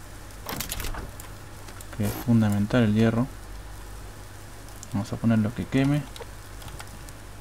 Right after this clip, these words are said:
Me voy a hacer. Sí, me hago el hacha. Oh, no, no me hago el hacha. Para.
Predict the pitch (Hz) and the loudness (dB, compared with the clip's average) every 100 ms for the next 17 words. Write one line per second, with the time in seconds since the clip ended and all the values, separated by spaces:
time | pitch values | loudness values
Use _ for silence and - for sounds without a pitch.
0 | - - - - - - - - - - | -12 -6 -2 -2 -4 -8 -10 -10 -12 -12
1 | - - - - - - - - - - | -12 -12 -12 -12 -12 -12 -12 -12 -12 -12
2 | - - - - - - - - - - | -12 -12 -12 -12 -12 -12 -12 -12 -12 -12
3 | - - 123 120 110 117 123 123 110 - | -8 0 6 6 6 6 6 8 6 4
4 | 120 117 123 - - - - - - - | 2 2 0 -10 -12 -12 -12 -12 -12 -12
5 | - - - - - - - - - - | -12 -12 -12 -12 -12 -10 -10 -10 -12 -12
6 | - - - - 127 117 117 117 101 - | -12 -12 -12 -2 4 6 8 6 4 2
7 | - - - - - - - - - - | -2 -4 -6 -6 -12 -12 -12 -14 -14 -14
8 | - - - - 139 131 123 123 117 104 | -14 -12 -12 4 10 12 12 12 10 6
9 | 107 107 - - - 113 | 0 -4 -8 -2 4 4